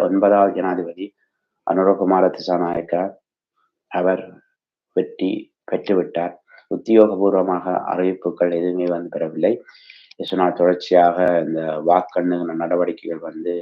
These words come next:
நாடு பூராவும் வந்து இடம்பெற்றுக் கொண்டுள்ளது. ஓகே, இது எப்படியோ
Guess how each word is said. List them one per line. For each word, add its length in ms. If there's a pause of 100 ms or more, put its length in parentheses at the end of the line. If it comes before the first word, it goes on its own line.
நாடு 300
பூராவும் 380
வந்து 160
இடம்பெற்றுக் 400
கொண்டுள்ளது. 360 (840)
ஓகே, 140 (1500)
இது 160
எப்படியோ 380